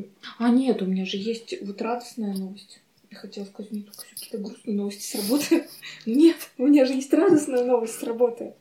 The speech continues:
Я решила, м, немножко, немножко выйти за рамки только своей преподавательской деятельности и почувствовать себя немножко,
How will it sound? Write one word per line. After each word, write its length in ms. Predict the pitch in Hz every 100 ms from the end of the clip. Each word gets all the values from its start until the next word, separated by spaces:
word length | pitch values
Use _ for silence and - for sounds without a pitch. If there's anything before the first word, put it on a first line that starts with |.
| _ -
Я 420 | 190 208 247 339
решила, 520 | 247 220 - 233 247 247
м, 680 | 214 202 202 190 185 208
немножко, 600 | 214 208 208 202 208 196 - _ _ -
немножко 400 | 208 220 220 202
выйти 400 | 214 226 - 185
за 180 | 202
рамки 840 | 196 196 196 196 196 180 175 - 196 _
только 280 | 190 185 -
своей 300 | - 190 185
преподавательской 840 | 196 196 175 175 233 277 - 220
деятельности 600 | 196 202 202 196 190 -
и 300 | 190 - 196
почувствовать 720 | 196 190 - 202 - 202 185 -
себя 320 | 202 185 190 - - -
немножко, 640 | 208 196 190 196 - 202